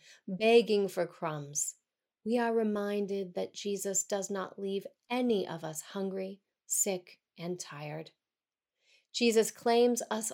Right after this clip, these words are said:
all as God's beloved children, children from every tribe and language and nation. Even crumbs from the table prove to be enough for our healing and salvation.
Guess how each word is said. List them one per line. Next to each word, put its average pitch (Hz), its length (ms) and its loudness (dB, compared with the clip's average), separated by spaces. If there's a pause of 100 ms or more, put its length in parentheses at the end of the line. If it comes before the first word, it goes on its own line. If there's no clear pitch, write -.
all 196 560 4
as 175 220 -2
God's 202 520 -2
beloved 214 920 -2
children, 170 600 -4 (880)
children 196 420 0
from 180 280 0
every 165 240 -4
tribe 208 600 -2 (120)
and 180 300 -4
language 196 560 0 (100)
and 202 220 -6
nation. 208 600 -2 (1160)
Even 294 320 2
crumbs 240 440 0
from 220 180 -2
the 202 80 2
table 175 600 -2 (320)
prove 285 320 -2
to 247 100 -12
be 254 220 -2
enough 233 640 -2
for 208 260 -2
our 202 200 -2
healing 196 720 -6
and 185 340 -6
salvation. 165 840 -6